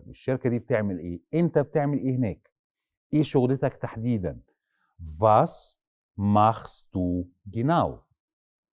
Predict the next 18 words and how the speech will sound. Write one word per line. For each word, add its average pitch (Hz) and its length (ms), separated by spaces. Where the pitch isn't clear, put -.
Okay. 98 460
Wenn 190 240
ich - 340
um 135 240
sieben 175 600
Uhr 165 380
ankomme, 151 760
بمجرد 120 880
وصولي 131 680
الساعة 110 360
سبعة 117 380
إلى 90 200
مكان 95 320
الشغل، 139 680
muss 139 640
ich، - 320
لازم 107 480
أعمل 95 480